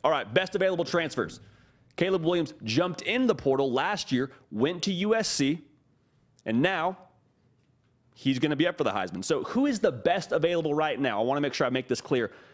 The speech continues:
On three dot com has a full ranking system of the players that are in the portal right now. So you got 'em one through however many that are in the portal right now. We got a ranking system for you, but I'm gonna give you some of my best available. This is not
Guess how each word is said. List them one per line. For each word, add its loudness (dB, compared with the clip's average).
On 2
three 0
dot 0
com 0
has 0
a 2
full 0
ranking 0
system -2
of 0
the 2
players -2
that 0
are -2
in 2
the 0
portal 0
right 0
now. 0
So 0
you 0
got 0
'em -2
one 0
through 2
however 0
many 2
that 0
are 2
in -2
the 0
portal 0
right 0
now. 0
We -2
got 0
a -2
ranking -2
system -2
for 0
you, 0
but 0
I'm 0
gonna 0
give 0
you 0
some -2
of -2
my 0
best -2
available. -2
This -6
is 0
not 0